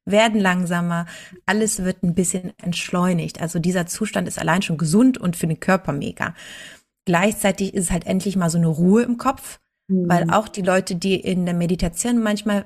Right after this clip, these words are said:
Speaker 1: so Schwierigkeiten haben, so runterzupegeln
Speaker 2: Ja.
Speaker 1: und immer noch sehr viele Gedanken haben, auch die kommen irgendwann an den Punkt, wo der Kopf einfach mal ruhig ist. Also auch sehr
Speaker 2: Ja.
Speaker 1: dankbar, würde ich
Speaker 2: Ja,
Speaker 1: sagen.
Speaker 2: ja.
Speaker 1: Und in dieser tiefen Entspannung bist du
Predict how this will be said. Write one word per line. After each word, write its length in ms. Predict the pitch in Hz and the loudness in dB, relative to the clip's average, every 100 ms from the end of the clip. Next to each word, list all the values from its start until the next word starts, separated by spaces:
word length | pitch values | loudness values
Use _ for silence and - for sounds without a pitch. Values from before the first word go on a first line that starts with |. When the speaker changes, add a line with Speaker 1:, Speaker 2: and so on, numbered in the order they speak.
| - | -4
Speaker 1:
so 160 | 190 185 | -4 -4
Schwierigkeiten 840 | - 208 226 202 - 190 - 190 | -2 -2 -2 -6 -6 -8 -6 -6
haben, 460 | 185 180 185 180 - | -2 -2 -2 -6 -8
so 140 | 175 175 | -6 0
runterzupegeln 960 | 202 208 208 - 190 - 190 185 190 | 2 2 -2 -4 -6 -2 0 0 -2
Speaker 2:
Ja. 60 | 185 | -2
Speaker 1:
und 160 | 180 220 | -2 2
immer 180 | 226 | 2
noch 140 | 208 180 | 2 -2
sehr 240 | - 190 | -2 -2
viele 220 | - 190 180 | 0 -2 -2
Gedanken 520 | 175 175 208 202 170 | -2 0 -2 -4 -4
haben, 320 | 170 180 208 - - - _ _ - | -2 -2 -4 -8 -20 -20 _ _ -4
auch 180 | 190 - | -4 0
die 220 | 233 240 | 0 0
kommen 220 | 208 185 | 0 0
irgendwann 380 | 185 180 175 175 | 0 0 0 0
an 160 | 170 | 0
den 140 | 165 170 | 0 0
Punkt, 360 | 190 190 180 | 0 0 -2
wo 60 | 180 | -4
der 140 | 165 | -4
Kopf 340 | 165 - - - | -2 -6 -6 -8
einfach 260 | 175 175 175 | -6 -6 -6
mal 120 | 175 | -6
ruhig 520 | 165 190 202 196 - - | -2 4 4 2 -6 -16
ist. 280 | - - _ _ _ _ | -14 -14 _ _ _ _
Also 260 | - 170 175 | -4 -2 -2
auch 160 | 170 - _ _ _ _ | -4 -8 _ _ _ _
sehr 180 | - 170 | -2 0
Speaker 2:
Ja. 60 | 175 | 0
Speaker 1:
dankbar, 540 | - - - - 175 _ | -2 -8 -18 -18 -18 _
würde 140 | - 160 | -14 -10
ich 80 | |
Speaker 2:
Ja, 140 | - 165 | -4 -4
Speaker 1:
sagen. 180 | 135 - - - | -4 -12 -20 -6
Speaker 2:
ja. 220 | 180 190 - _ _ | -6 -6 -12 _ _
Speaker 1:
Und 120 | 190 - | -20 -8
in 180 | 175 | -6
dieser 320 | 170 262 320 - | -2 0 -2 -2
tiefen 320 | 254 247 226 | -2 0 -2
Entspannung 640 | 208 - 196 175 165 190 | -2 -2 -2 0 0 -2
bist 200 | 208 - | -4 -4
du 220 | 214 - | -6 -6